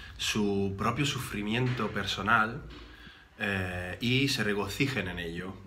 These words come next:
y, y busquen, ah, el respeto a través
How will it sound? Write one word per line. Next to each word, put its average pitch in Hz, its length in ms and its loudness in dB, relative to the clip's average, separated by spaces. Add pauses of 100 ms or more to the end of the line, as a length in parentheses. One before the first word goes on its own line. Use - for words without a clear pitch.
(320)
y, 90 480 -8 (760)
y 101 80 -6
busquen, 113 680 2 (420)
ah, 87 500 -6 (640)
el 113 200 2
respeto 127 880 2 (640)
a 107 140 4
través 113 640 2